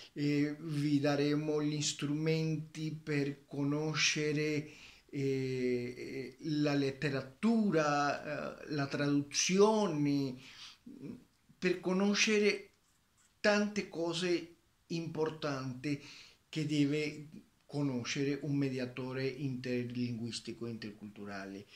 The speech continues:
Vi accompagneremo, come vi dicevo, per questa strada, una strada lunga, fatta di tre anni se volete fare solo la triennale o di cinque se volete includere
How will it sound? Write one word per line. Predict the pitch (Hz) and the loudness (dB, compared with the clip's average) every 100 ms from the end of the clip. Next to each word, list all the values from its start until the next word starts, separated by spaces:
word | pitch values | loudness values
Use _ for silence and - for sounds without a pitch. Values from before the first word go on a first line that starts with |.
| - - - - | -20 -20 -20 0
Vi | 170 | 2
accompagneremo, | 170 180 180 180 190 220 240 233 - | 2 2 2 2 2 2 2 0 0
come | 202 196 | 0 2
vi | 190 | 2
dicevo, | 185 180 214 208 208 | 0 2 6 6 4
per | 190 - | 0 0
questa | 185 - 185 | 2 2 0
strada, | - 165 147 123 120 123 123 - - | -2 2 2 2 0 -4 -8 -18 -10
una | 175 170 | -4 -2
strada | 165 165 165 156 | 4 6 8 6
lunga, | 170 185 208 226 226 262 269 - - _ - | 8 8 8 6 4 2 0 -10 -20 _ -6
fatta | 170 165 160 - 165 156 - - | 0 0 0 0 4 4 0 -10
di | - - 147 151 156 | -20 -10 -2 0 0
tre | 160 160 | 2 6
anni | 151 156 165 156 147 | 6 6 4 2 0
se | 143 147 | -2 -2
volete | 131 139 139 147 | 0 0 0 -4
fare | - 139 139 | 0 2 2
solo | 135 147 139 | 0 0 0
la | 139 139 | 0 0
triennale | 139 139 147 170 190 185 | -2 0 2 4 4 4
o | 156 | 2
di | 143 | 0
cinque | - 175 180 185 151 151 | 2 2 4 0 -2 -2
se | 143 | -2
volete | 120 131 135 139 | 0 -2 -2 -2
includere | 131 127 139 131 131 127 131 | -4 -4 -4 -4 -2 -2 -4